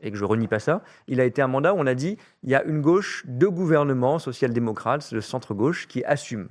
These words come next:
qui a fait par exemple, ça a été fait par François Hollande, des baisses de charges sur les entreprises. On n'a pas dit pour autant qu'on aime ou qu'on n'aime pas Hollande, enfin moi je le dis pas en tout cas, c'est une trahison de la gauche parce que ça crée des emplois. Et quand on crée, la meilleure politique sociale, c'est pas seulement les allocations, les allocations c'est un filet de sécurité.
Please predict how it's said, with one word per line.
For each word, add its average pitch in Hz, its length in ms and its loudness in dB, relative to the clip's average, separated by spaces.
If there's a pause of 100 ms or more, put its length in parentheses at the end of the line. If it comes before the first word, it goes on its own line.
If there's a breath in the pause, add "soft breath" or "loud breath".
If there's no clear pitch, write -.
(100)
qui 113 120 -4
a 101 60 0
fait 147 140 -4
par 113 120 0
exemple, 143 380 0 (140)
ça - 160 -4
a - 20 -2
été 110 140 -4
fait - 120 -6
par 131 160 -4
François 120 260 -6
Hollande, 98 180 -6 (340 soft breath)
des 110 80 2
baisses 156 200 2
de 127 100 -4
charges 170 260 -2
sur - 80 -6
les 117 80 -6
entreprises. 110 480 -8
On 98 80 -8
n'a 127 100 0
pas 135 140 0
dit 135 100 -2
pour 117 160 -4
autant 117 280 -2
qu'on 104 180 -8
aime 110 140 -2
ou - 20 -8
qu'on 101 140 -8
n'aime 95 120 -8
pas 101 100 -2
Hollande, 185 260 0
enfin 101 160 -12
moi 95 120 -10
je 107 100 -14
le 101 40 -6
dis 92 100 -8
pas 107 120 -2
en 101 40 0
tout - 120 -14
cas, 185 180 0 (260 loud breath)
c'est - 160 -8
une 104 100 -4
trahison 104 320 -2
de 113 60 0
la 143 80 4
gauche 214 200 0
parce - 180 -4
que 139 80 -2
ça 120 140 0
crée - 260 -2
des 165 160 2
emplois. 151 340 0 (460 soft breath)
Et 135 320 4 (240 soft breath)
quand 196 100 2
on 190 80 2
crée, 165 460 2 (220 soft breath)
la - 60 -2
meilleure 190 240 4
politique 151 320 -2
sociale, 147 320 0
c'est 120 120 -8
pas 117 100 -6
seulement 165 400 0
les 120 140 -2
allocations, 123 380 -4
les 127 120 -2
allocations 107 320 -4
c'est 107 160 -6
un 95 40 -6
filet 127 220 -2
de 123 60 -2
sécurité. 147 560 -4